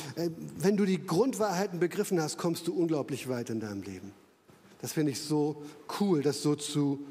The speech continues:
hören. Ähm, <clears throat> dann sehen wir eine dritte Waffe im Leben von Jesus und das ist das stille Gebet. Und hier gefällt mir der Gedanke, den auch der John Mark Comer in seinem Buch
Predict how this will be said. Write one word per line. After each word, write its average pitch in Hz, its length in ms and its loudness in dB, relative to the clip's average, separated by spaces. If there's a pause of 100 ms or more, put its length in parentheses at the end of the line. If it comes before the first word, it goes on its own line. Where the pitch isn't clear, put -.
(120)
hören. 101 540 0 (680)
Ähm, 151 460 6 (180)
<clears throat> 175 220 4 (2750)
dann 220 340 6 (560)
sehen 175 320 4
wir 190 160 6
eine 170 200 4
dritte 214 480 4 (300)
Waffe 175 400 2
im 156 220 4
Leben 180 300 4
von 156 180 4
Jesus 175 320 2
und 170 60 2
das 156 140 2
ist 165 120 -4
das 147 140 4
stille 190 420 6
Gebet. 131 720 0 (1700)
Und 151 120 -2
hier 226 140 2
gefällt 202 400 4
mir 175 80 10
der 165 160 6
Gedanke, 170 380 6
den 156 160 6
auch 147 120 0
der 156 120 4
John 160 200 4
Mark 156 200 4
Comer 185 260 4
in 151 80 4
seinem 143 240 6
Buch 196 300 2